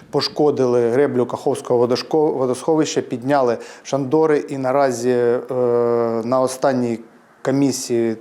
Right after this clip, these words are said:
Т Б Н С, яку проводив прем'єр-міністр, ми чули цифри, які нам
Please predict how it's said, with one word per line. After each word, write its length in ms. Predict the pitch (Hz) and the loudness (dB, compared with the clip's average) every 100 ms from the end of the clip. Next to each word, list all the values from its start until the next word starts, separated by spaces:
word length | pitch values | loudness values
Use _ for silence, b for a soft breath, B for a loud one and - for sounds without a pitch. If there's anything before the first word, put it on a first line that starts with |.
| - | -6
Т 120 | 127 | -4
Б 80 | 120 | 0
Н 120 | 135 | 0
С, 400 | 143 - - 131 | 0 0 -6 -4
яку 320 | 120 123 139 | -2 -2 -4
проводив 480 | 120 127 135 139 - | -2 0 2 0 -4
прем'єр-міністр, 840 | - 123 131 120 127 139 123 127 117 B B | -6 -2 0 0 0 -2 -2 -4 -6 B B
ми 100 | 135 | -6
чули 340 | 127 - 139 123 | -2 2 2 2
цифри, 480 | - 147 143 123 120 | 0 -2 0 0 0
які 500 | 117 117 120 120 127 | 0 0 -2 -2 -2
нам 240 | 123 117 | 0 -2